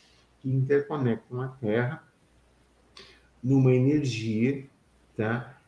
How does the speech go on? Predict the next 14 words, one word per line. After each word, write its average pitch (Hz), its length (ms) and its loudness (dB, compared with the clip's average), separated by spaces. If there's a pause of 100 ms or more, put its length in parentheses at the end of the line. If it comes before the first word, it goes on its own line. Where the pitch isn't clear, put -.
(180)
Que 127 100 2
é 117 60 6
geossincrônica, 123 1300 -2 (880)
e 127 680 2 (380)
elas 127 280 2
se - 180 -6
conectam 135 800 0 (100)
a 117 80 -2
esses 123 280 -6
pontos 131 500 0
energéticos 117 960 -2
de 110 60 -4
energia 113 420 2
telúrica 117 800 2